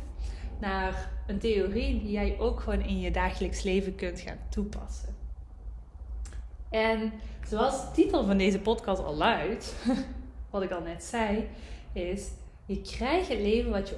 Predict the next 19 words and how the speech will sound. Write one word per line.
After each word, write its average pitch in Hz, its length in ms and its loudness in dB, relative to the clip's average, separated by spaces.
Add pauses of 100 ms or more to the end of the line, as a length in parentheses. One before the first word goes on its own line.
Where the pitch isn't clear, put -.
onbewust 220 880 -2 (140)
kiest. - 560 -4 (880)
En 220 400 0
misschien 226 260 0
moet 320 140 4
je - 60 -2
daar 233 160 0
even 220 280 2
over 202 320 0
nadenken. 185 640 0 (360)
Want 220 440 4 (160)
eigenlijk 254 540 4
maak 208 220 4
jij 190 300 0
op 175 220 -2
dagelijkse 233 560 0
basis, 170 680 -2 (240)
maak 180 240 -4
je - 160 -6